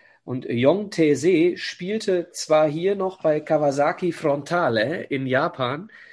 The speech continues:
wechselte aber dann nach der W M zweitausendzehn zum V F L Bochum und blieb dann auch zwei Jahre dort, ehe er dann noch ein Jahr in Köln in Deutschland dran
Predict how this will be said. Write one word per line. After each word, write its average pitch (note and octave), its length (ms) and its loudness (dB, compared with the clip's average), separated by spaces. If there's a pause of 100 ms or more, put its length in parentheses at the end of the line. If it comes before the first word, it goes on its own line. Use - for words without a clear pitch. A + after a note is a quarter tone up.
(160)
wechselte G3+ 560 0
aber D3 180 2
dann E3+ 560 0
nach D3+ 300 -4
der E3+ 200 4
W D3+ 100 2
M D#3 180 -2
zweitausendzehn D3+ 720 -2
zum D3 180 -6
V D3 200 2
F D3+ 80 -4
L E3+ 100 2
Bochum E3 460 -2 (240)
und C3+ 180 -12
blieb E3 200 -10
dann E3 140 -4
auch - 280 -4
zwei C#3+ 200 0
Jahre D3 220 0
dort, D#3+ 340 -2
ehe C#3+ 140 0
er D3+ 80 -2
dann D3 140 -2
noch C#3 100 -8
ein C#3+ 200 -4
Jahr C#3 120 -2
in D#3 160 -8
Köln D#3+ 380 2
in A2+ 100 -4
Deutschland A#2 420 -6
dran C#3+ 300 -6